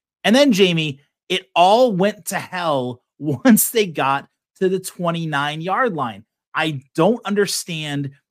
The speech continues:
the pounding James Cook up the middle call on the first down play. To me, that was one of the ones that set the tone for the misery that the Bills were going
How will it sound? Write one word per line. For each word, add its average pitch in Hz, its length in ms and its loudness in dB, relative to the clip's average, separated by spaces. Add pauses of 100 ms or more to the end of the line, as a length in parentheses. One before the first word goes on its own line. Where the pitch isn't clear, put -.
(120)
the 139 140 -2
pounding 214 680 0
James 170 380 -2
Cook - 400 -8 (300)
up 160 200 -4
the 170 80 -4
middle 151 320 -2
call 123 540 -2
on 131 320 -6
the 135 80 -6
first 131 380 -8
down 120 200 -2
play. 120 240 -10
To 170 160 -8
me, 254 180 0
that 208 260 2
was 196 180 -2
one 180 220 -2
of 170 40 -4
the 151 80 -2
ones 127 480 -2 (280)
that - 180 -6
set - 220 0
the 190 80 -6
tone 151 680 -4 (220)
for 170 100 -4
the 156 100 -2
misery 143 800 0 (220)
that 156 160 -6
the 156 80 -2
Bills 170 380 0
were 165 120 -4
going 139 520 -2